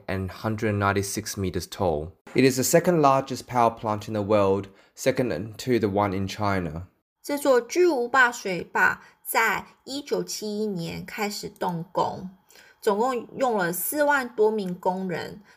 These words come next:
Speaker 2: 然后总共做了四个坝，呃，总长是七点九公里，然后高一百六，九十六公尺。
Speaker 1: There is enough steel in the dam to build three hundred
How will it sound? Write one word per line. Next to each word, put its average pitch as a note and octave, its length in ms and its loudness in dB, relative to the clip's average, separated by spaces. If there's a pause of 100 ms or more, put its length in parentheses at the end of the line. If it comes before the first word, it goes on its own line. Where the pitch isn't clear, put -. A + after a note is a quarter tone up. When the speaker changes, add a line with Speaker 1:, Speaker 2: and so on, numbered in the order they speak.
Speaker 2:
然 D#3+ 100 -4
后 G#3 100 2
总 E3 160 -6
共 F#3 160 -6
做 G#3 200 0
了 D#3+ 100 -2
四 A#3+ 380 0
个 F3 160 0
坝， - 440 2 (280)
呃， G3 200 0
总 G#3 240 -4
长 A3 200 -6
是 C#4+ 240 -6
七 - 200 -4
点 A#3+ 200 -2
九 A3 120 2
公 G3+ 360 -2
里， F3+ 260 -4
然 E3 80 -8
后 G3 240 -4
高 F#3+ 300 0
一 - 100 -6
百 D#3 540 -2
六， F#3 280 -2
九 F3 160 0
十 E3+ 220 -8
六 F3 180 0
公 D#3+ 320 -4
尺。 - 420 -6 (460)
Speaker 1:
There C3+ 160 -4
is - 200 -6
enough A#2 240 2
steel B2 600 6
in A2 60 -4
the G#2+ 80 2
dam G#2+ 440 4
to - 60 -6
build G#2 280 0
three B2+ 320 0
hundred A#2 340 -6